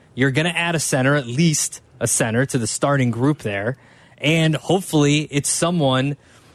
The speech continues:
maybe not a rookie, maybe you go the, the veteran route with the center because you're going to have a rookie quarterback if that's what they choose to do. But this is an offense that,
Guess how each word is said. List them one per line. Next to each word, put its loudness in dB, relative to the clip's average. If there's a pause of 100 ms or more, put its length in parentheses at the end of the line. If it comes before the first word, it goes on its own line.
maybe 2
not 2
a 2
rookie, 2
maybe 2
you 2
go 2
the, 0
the 0
veteran 2
route 0
with -2
the -4
center 0
because -4
you're -2
going -2
to -12
have -6
a -4
rookie -4
quarterback -2
if -10
that's -2
what 0
they 2
choose 0
to -6
do. 2 (300)
But 0
this 0
is 0
an 2
offense 2
that, -2